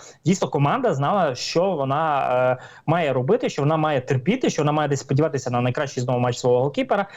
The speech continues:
на величезний там фарт, на неудачу якусь там при завершенні атак, е, футболіста Манчестер Сіті. Е, ну, а можливо, якийсь там момент і прийде. Отак, скажімо, як забив, е, Максим Талавєров, цей блискучий гол, і який для мене, в принципі, не став здивуванням, тому що я і в попередніх випусках вже говорив,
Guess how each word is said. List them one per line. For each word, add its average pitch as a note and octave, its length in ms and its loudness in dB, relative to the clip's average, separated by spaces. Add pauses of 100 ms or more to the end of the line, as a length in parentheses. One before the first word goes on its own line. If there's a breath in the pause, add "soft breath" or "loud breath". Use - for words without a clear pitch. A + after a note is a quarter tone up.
(140 loud breath)
на C#3 100 4
величезний C3+ 460 2
там B2 160 -2
фарт, A3+ 280 -2
на C3 100 0
неудачу C3+ 520 0 (380 loud breath)
якусь C3+ 260 2
там B2+ 280 0
при C3+ 140 2
завершенні C3 460 2
атак, B2+ 360 -2
е, B2+ 120 0
футболіста C3+ 380 0
Манчестер C#3+ 380 0
Сіті. C4+ 300 0 (340 loud breath)
Е, D3 360 2
ну, G#3+ 260 4
а D#3+ 180 -2
можливо, E3 400 0
якийсь F#3+ 280 -2
там D3 140 -2
момент D#3 420 2
і D#3 220 4
прийде. C#3+ 440 2
Отак, D3 340 -2
скажімо, C#3+ 400 2
як C#3 180 2
забив, C3+ 420 2
е, B2 160 2
Максим B2+ 300 0
Талавєров, E3+ 340 2
цей C#3+ 140 -4
блискучий D3+ 380 0
гол, A3+ 140 2
і E3+ 240 0 (160 loud breath)
який F#3+ 200 2
для F3+ 100 4
мене, G#3+ 180 0
в F3 40 -4
принципі, G3 360 -2
не F#3 100 4
став E3 220 0
здивуванням, F3+ 420 0
тому E3 120 0
що E3+ 120 -2
я E3 60 2
і D#3 60 2
в C3+ 40 -10
попередніх D3+ 380 0
випусках F#3 320 0
вже D#3+ 100 4
говорив, D#3 340 2